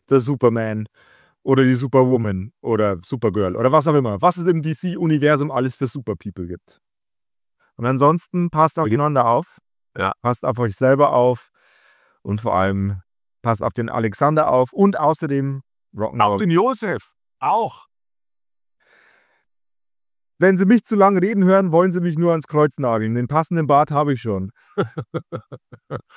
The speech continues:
Speaker 2: Ja, und die Haare machen's, weil ich hab auch einen Bart. Aber, ach, ein Glatzkopferter, nee.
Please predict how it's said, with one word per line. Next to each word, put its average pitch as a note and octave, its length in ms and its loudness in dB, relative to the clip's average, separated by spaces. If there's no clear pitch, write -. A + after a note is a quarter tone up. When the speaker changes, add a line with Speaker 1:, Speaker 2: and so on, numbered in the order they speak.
Speaker 2:
Ja, G#2+ 260 -2
und B2+ 160 2
die D3 120 6
Haare C#3 380 4
machen's, F#2 480 -4
weil A2 160 0
ich A#2+ 100 -4
hab C3+ 120 2
auch C3+ 240 -4
einen C3+ 120 -6
Bart. F2 360 -6
Aber, G#2 720 2
ach, G2+ 520 -4
ein F#2 180 -6
Glatzkopferter, G#2+ 1000 -2
nee. F2 280 -10